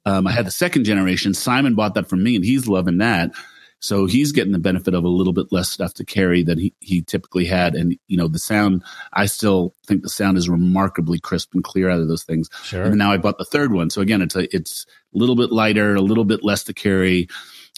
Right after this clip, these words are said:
Speaker 1: um, and, uh, you know, sets up in a minute, and, uh,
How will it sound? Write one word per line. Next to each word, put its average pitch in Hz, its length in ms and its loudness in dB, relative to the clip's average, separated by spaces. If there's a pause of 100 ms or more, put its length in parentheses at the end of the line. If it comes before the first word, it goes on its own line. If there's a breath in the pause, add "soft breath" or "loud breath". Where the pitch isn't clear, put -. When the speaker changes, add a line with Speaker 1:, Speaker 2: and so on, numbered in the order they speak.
Speaker 1:
um, 90 500 2 (260)
and, 90 360 0
uh, 87 320 -2 (240)
you 92 80 0
know, 85 220 -2 (120)
sets - 300 -2
up 101 120 -2
in 101 60 4
a 92 40 2
minute, 92 360 2 (100)
and, 82 300 0
uh, 82 260 -4